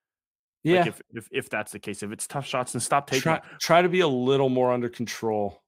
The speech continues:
Speaker 1: Um,
Speaker 2: <laughs> Yeah. Story
Speaker 1: I mean,
Speaker 2: of
Speaker 1: they
Speaker 2: full
Speaker 1: want
Speaker 2: time.
Speaker 1: him putting pressure on the defense with his jumper, and it does work to open up the floor, but, like, he, we need better than this. That's all. I'm, I'm gonna leave it at that.
Speaker 2: Yes.
Speaker 1: Um,
Speaker 2: Yes.
Speaker 1: let's get to Dante.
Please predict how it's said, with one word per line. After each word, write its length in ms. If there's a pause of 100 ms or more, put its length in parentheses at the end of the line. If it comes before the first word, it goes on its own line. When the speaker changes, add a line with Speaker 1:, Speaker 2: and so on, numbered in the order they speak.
(380)
Speaker 1:
Um, 580 (180)
Speaker 2:
<laughs> 120 (540)
Yeah. 280 (300)
Story 240
Speaker 1:
I 60
mean, 120
Speaker 2:
of 20
Speaker 1:
they 100
Speaker 2:
full 100
Speaker 1:
want 280
Speaker 2:
time. 80
Speaker 1:
him 120
putting 320
pressure 380
on 100
the 80
defense 560
with 120
his 160
jumper, 460
and 120
it 180
does 380
work 400
to 120
open 300
up 140
the 100
floor, 540 (340)
but, 200
like, 360 (460)
he, 220 (320)
we 160
need 180
better 240
than 80
this. 140
That's 180
all. 120
I'm, 100
I'm 180
gonna 180
leave 200
it 60
at 160
that. 340
Speaker 2:
Yes. 240 (120)
Speaker 1:
Um, 600
Speaker 2:
Yes. 160
Speaker 1:
let's 160
get 140
to 100
Dante. 760